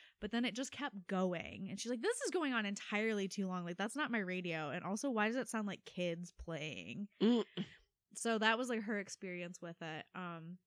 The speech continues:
Speaker 1: they were, like, investigating, and, um, Jason and Grant were sitting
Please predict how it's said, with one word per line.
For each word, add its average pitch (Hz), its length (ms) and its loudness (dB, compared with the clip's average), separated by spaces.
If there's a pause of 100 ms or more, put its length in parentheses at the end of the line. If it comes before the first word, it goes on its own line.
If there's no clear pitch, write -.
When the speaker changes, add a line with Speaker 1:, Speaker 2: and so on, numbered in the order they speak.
(360)
Speaker 1:
they 214 420 2
were, 226 240 0
like, 226 160 0
investigating, 208 880 -2
and, 180 200 -6
um, 170 340 -12 (100)
Jason 190 400 -4
and 196 140 -6
Grant 175 260 -6
were 185 120 -6
sitting 175 480 -8